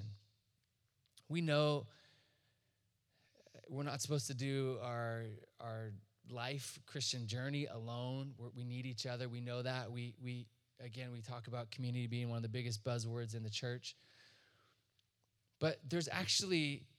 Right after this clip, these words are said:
a depth to it that there is a cost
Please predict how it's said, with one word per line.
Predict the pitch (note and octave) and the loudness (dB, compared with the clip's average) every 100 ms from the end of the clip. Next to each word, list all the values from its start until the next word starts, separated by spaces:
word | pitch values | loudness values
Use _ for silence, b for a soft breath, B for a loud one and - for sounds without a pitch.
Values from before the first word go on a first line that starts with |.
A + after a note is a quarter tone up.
| _ _ _ C#3 | _ _ _ -2
a | C3+ | 0
depth | A2 C#3 D3+ G#2+ - | 0 2 2 0 -4
to | - F3 | 2 4
it | G3 - A#2+ | 4 0 -2
that | B2+ A2+ - - | 0 0 -2 -6
there | A#2+ C3+ | 0 0
is | B2 | 0
a | A#2 | -2
cost | G#2+ - A#2 G#2+ G#2 - - | -4 -8 -6 -4 -2 -4 -6